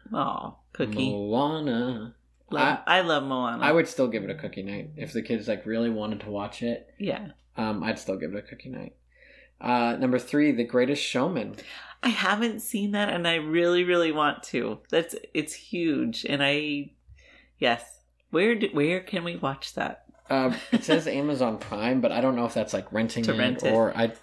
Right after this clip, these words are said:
Speaker 2: I don't know.
Speaker 1: I really, really wanna see this one, and I've heard really, really, really good things about it.
Speaker 2: I don't know.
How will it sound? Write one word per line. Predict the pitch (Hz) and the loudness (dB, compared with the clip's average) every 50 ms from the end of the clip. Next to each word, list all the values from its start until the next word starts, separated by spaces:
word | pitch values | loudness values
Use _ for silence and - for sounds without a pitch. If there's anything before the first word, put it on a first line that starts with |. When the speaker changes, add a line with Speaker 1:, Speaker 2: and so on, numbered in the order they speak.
| - | -6
Speaker 2:
I | - 113 | -2 -2
don't | 113 107 104 | 0 0 -2
know. | 104 101 104 107 110 - _ _ _ - _ - _ - | -4 -4 -6 -8 -10 -14 _ _ _ -20 _ -20 _ 2
Speaker 1:
I | 143 160 175 | 2 4 4
really, | 175 170 165 160 165 165 160 156 156 147 | 2 0 -2 -2 -2 -2 0 0 0 -2
really | 135 135 135 135 131 | 0 2 2 2 2
wanna | 123 127 120 120 120 | 2 2 0 0 0
see | - - 120 | 0 0 0
this | 110 113 110 - - | 0 0 -2 -4 -6
one, | - - - - - - - - | -8 -8 -8 -10 -12 -12 -10 -6
and | - 143 | -2 0
I've | 143 143 143 | 0 0 2
heard | 185 160 131 123 | 0 0 0 0
really, | 120 131 131 131 131 | 0 2 2 4 2
really, | 131 120 127 127 127 123 | 2 2 2 2 2 2
really | 110 120 117 120 120 | 2 2 2 0 0
good | - - 120 - | 0 -2 -4 -2
things | - 117 113 113 - | -2 -4 -4 -4 -2
about | 113 - - 127 - | -2 -2 -2 -2 -4
it. | - - _ _ _ | -8 -16 _ _ _
Speaker 2:
I | 139 156 160 175 185 202 202 208 202 202 202 208 202 196 190 190 185 185 185 185 180 180 180 175 175 170 175 170 170 165 165 170 170 165 165 165 160 160 156 147 143 - | 4 4 6 6 6 4 4 0 -2 -4 -4 -4 -4 -4 -4 -4 -4 -4 -4 -4 -4 -2 -2 -2 -2 -2 -2 -2 -2 -2 -2 -2 -2 -2 -2 -2 -2 -4 -6 -8 -4 2
don't | 147 135 131 127 98 113 | 4 4 4 4 0 -2
know. | 117 113 107 104 101 101 - | -2 -2 -2 -2 -4 -4 -6